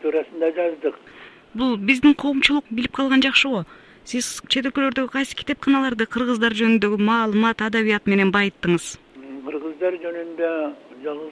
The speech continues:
Speaker 1: кыргыздар эмес, бүтүн түркү калктары жөнүндөгү китептин библиографиясын чыгарды профессор Ол-, Олворд деген профессор. Мен бүтүн материалдарды жыйнадым. Стамфордко кеттим, Чикагого кеттим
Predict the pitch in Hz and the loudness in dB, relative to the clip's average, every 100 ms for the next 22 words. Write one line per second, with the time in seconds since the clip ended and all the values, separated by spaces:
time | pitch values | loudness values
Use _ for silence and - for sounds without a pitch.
0 | 147 156 160 151 185 202 143 120 - - | -12 -8 -8 0 2 2 -4 -10 -12 -16
1 | 131 131 147 156 151 147 - 170 156 - | -16 -16 -12 -12 -10 -12 -8 -2 -2 0
2 | 160 147 143 156 156 151 147 135 156 156 | -2 -2 -8 -8 -8 -8 -8 -6 -8 -8
3 | 147 - - 135 147 151 165 160 151 147 | -10 -18 -18 -10 -2 -2 -2 -10 -10 -4
4 | 156 151 156 147 160 143 156 - 143 139 | -2 0 0 0 -2 -2 -8 -8 -6 -6
5 | 131 123 - 131 147 135 151 143 143 135 | -8 -8 -6 -2 -2 -2 -2 -2 -2 -2
6 | 135 143 147 123 147 135 135 131 139 135 | -6 -14 -10 -4 -2 0 -2 -4 -10 -10
7 | 139 143 - 127 113 135 - - - - | -10 -12 -10 -10 -10 -14 -20 -20 -20 -20
8 | - 131 143 156 147 - 175 170 156 160 | -18 -6 -4 -4 -8 -10 -8 -8 -6 0
9 | 165 156 160 151 156 139 151 143 127 123 | 0 2 -2 -4 -6 -8 -6 -2 -4 -4
10 | 104 92 92 - - - 151 143 156 147 | -10 -14 -20 -20 -14 -6 -6 -2 -2 -2
11 | 160 151 151 - 151 143 139 143 - - | -2 0 0 -2 -6 -6 -10 -14 -20 -20
12 | - - - - 156 151 147 143 147 151 | -20 -18 -12 2 4 4 0 -2 0 0
13 | 143 - 147 139 135 131 | 0 -2 -6 -6 -8 -14